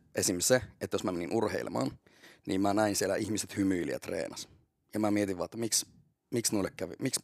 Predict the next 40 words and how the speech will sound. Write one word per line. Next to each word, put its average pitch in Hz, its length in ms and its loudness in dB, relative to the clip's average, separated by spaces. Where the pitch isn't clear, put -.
miksi 143 200 2
mulle 135 300 4
kävi 101 220 -2
näin? 110 300 -2
Nuo 123 100 6
ei 120 60 6
tiedä 113 200 2
mistään, 104 400 0
mitä 110 200 0
mä 104 200 2
käyn 87 240 -2
läpi 85 280 -4
nyt. - 120 -16
Mä 101 80 0
oon 95 120 0
ihan 110 140 0
sairaan 117 380 4
surullinen 92 380 -2
sisältä, 92 340 0
mutta 82 180 -8
mä 92 340 0
oon, 104 220 0
mun 120 160 -4
ulkokuori 117 460 4
näyttää 98 280 -2
ihan 95 220 0
muut. 87 320 -2
Nuo 135 180 4
vaan 110 140 6
jatkaa 104 320 2
tota 95 220 0
samaa 101 360 2
ja 85 80 -2
nuille 98 200 2
ei 90 60 2
käy 90 160 2
ikinä 87 300 -2
mitään. 76 320 -6
Vaikka 147 320 2
siis, - 320 -4